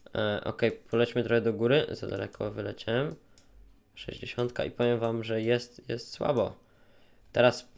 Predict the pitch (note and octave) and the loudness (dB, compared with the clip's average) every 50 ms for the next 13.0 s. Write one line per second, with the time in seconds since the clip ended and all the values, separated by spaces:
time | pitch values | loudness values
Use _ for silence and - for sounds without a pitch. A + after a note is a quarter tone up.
0 | - - B2+ B2 - - C3 C3 B2+ B2 B2+ B2 - - - B2+ B2 B2 A#2+ A#2+ | -6 -2 -2 -2 0 4 6 6 6 6 4 2 0 0 2 2 4 4 4 4
1 | A#2+ A#2+ A#2 A#2 A#2 A2+ A2 - - A2 - - G#2+ - - - C#3 C3+ C3 - | 4 2 2 2 0 -2 -2 -4 -6 -8 -6 -6 -8 -4 2 2 2 2 2 -4
2 | - G#2 G#2 G2 G2 G2+ G#2+ G#2+ - - G#2 G2+ - - - A#2 A2+ - - G#2+ | -6 -6 -6 -6 -4 -2 -2 -2 0 0 0 -2 -2 -2 -4 -4 -4 -2 -2 -2
3 | G#2+ G2 - - _ _ _ _ _ - _ _ - - - - A2 G#2 G#2+ A#2 | -2 -2 -4 -8 _ _ _ _ _ -20 _ _ -20 -18 -10 -8 -4 0 0 0
4 | - - - - A#2 A2 A2 A2 - - - _ - - G#2+ A2+ A2+ A2 - A2+ | 0 0 -6 -4 0 0 0 0 -2 -4 -10 _ -8 -2 0 2 2 0 0 -6
5 | - - - G#2 A2 A2 G#2+ G#2 - A2 - - A#2 A2 - - A2+ G#2+ C#3 C#3+ | -10 -10 -8 -4 -4 -2 -2 -2 -4 -8 -6 -4 -6 -4 -2 -2 -2 0 2 2
6 | A#2 B2 C#3+ F3+ - - - _ _ - - _ _ _ _ _ _ _ - - | 2 2 0 -2 -6 -12 -20 _ _ -20 -20 _ _ _ _ _ _ _ -20 -20
7 | _ - - A#2+ A#2 A#2+ A#2+ - B2 A#2 - - A#2 - - - B2+ A2 G#2+ A2 | _ 0 2 4 6 6 4 4 2 2 2 2 -2 -2 0 0 0 0 0 0
8 | G2+ G2+ - - _ - - - - - - - - - - A2 G2+ A2 - - | -4 -4 -6 -16 _ -20 -20 -20 -20 -20 -20 -20 -14 -6 -4 -2 -2 0 0 0
9 | A#2 G#2 G#2+ G2 A2 G#2+ A2+ A2 G#2 A2+ G#2+ - - A#2+ A#2+ A#2+ - C#3 C3 B2 | -2 -2 0 -2 -2 0 0 0 0 0 -2 -2 0 0 0 2 4 4 4 6
10 | B2 B2 B2 - B2 B2 A#2 A#2 A2+ - - A#2+ A#2 B2 A2+ A2+ A2 B2 B2+ B2 | 4 4 2 2 0 0 0 0 -2 0 0 2 4 4 4 4 4 6 6 4
11 | A#2+ - B2 A#2 B2 A#2 A#2 A2 A2+ A#2 - - - - B2+ A#2 A#2 - G#2+ - | 4 4 0 2 4 2 2 2 0 -4 -6 -6 -2 0 0 0 0 -2 -8 -10
12 | - - - - - A2+ A2 A2 - - F2+ - G#2+ G#2 - - - - D3 D3+ | -10 -14 -10 -4 -2 -2 -2 -2 -4 -4 0 0 0 0 -2 -4 -2 -2 -2 -2